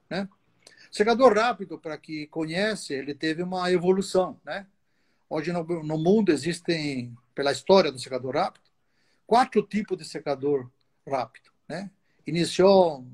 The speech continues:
na época do mil novecentos e setenta e cinco com um túnel onde trabalhava contra pressão, entrando as estantes e o vento jogando contra esse estante, entrava do lado, saía do outro. Então, era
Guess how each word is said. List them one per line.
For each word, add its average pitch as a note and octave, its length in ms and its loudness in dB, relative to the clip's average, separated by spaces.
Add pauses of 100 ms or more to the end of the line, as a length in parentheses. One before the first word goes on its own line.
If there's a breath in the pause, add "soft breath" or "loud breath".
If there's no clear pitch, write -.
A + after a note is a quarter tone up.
(320)
na D3+ 160 -6
época D#3+ 320 -4
do D3 140 -2
mil D3 180 -6
novecentos C3+ 720 -6
e - 60 -18
setenta C3+ 400 -6
e D3+ 40 -6
cinco G3 480 -4 (360)
com E3 140 0
um G3+ 180 4
túnel A3 520 4 (600)
onde D#3+ 360 2
trabalhava E3 560 2
contra D#3+ 320 -4
pressão, G#3 680 -2 (420)
entrando E3 560 0
as D3 100 0
estantes F3 760 -4 (560)
e D#3+ 100 2
o F#3+ 80 4
vento F3 580 -4 (1200)
jogando E3 480 -2
contra D#3 300 -2
esse G3 160 -2
estante, G3 480 0
entrava D#3 320 2
do F#3 80 2
lado, E3+ 280 2
saía D#3 240 -2
do F#3+ 100 2
outro. F3+ 340 0
Então, D#3 240 -8
era D#3+ 280 -4